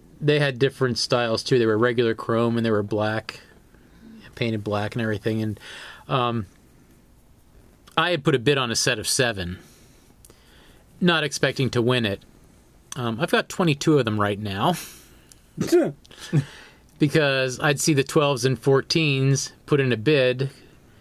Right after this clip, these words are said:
Speaker 1: 'cause they were the more popular sizes that weren't being made anymore, and I would get them. It's like, you know, you just can't stop at one.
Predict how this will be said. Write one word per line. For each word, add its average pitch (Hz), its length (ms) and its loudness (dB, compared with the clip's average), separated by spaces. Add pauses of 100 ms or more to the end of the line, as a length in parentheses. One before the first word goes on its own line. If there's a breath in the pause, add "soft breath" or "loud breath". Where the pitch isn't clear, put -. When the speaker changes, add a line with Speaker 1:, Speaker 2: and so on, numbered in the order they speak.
(300 loud breath)
Speaker 1:
'cause 131 140 0
they 135 100 4
were 131 80 2
the 123 60 0
more 123 160 2
popular 120 480 0
sizes 120 460 0
that 107 160 -2
weren't 113 200 -2
being 110 240 0
made 113 280 0
anymore, 98 480 -4
and 101 100 -4
I 107 80 0
would 104 160 -2
get 110 300 -2
them. 95 340 -6
It's - 180 -16
like, 95 220 -14
you 101 80 -8
know, 98 60 -10
you 98 80 -12
just - 200 -4
can't 98 200 -6
stop 90 260 -4
at - 100 -16
one. 95 360 -4